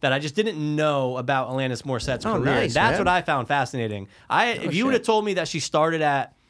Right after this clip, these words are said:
Speaker 1: sixteen writing stuff and then at seventeen she popped, I'd be like, "Okay,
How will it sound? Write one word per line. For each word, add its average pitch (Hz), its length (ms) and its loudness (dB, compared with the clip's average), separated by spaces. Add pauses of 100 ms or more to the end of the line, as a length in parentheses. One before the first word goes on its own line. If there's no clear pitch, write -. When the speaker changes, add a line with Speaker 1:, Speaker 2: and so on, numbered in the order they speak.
(540)
Speaker 1:
sixteen 165 680 -2
writing 147 380 0
stuff 151 300 0
and 143 80 -4
then 139 100 0
at 117 100 -8
seventeen 143 520 -4
she 135 160 -8
popped, 143 300 0
I'd 151 60 -4
be 151 60 -2
like, 151 100 -2
"Okay, 156 280 -2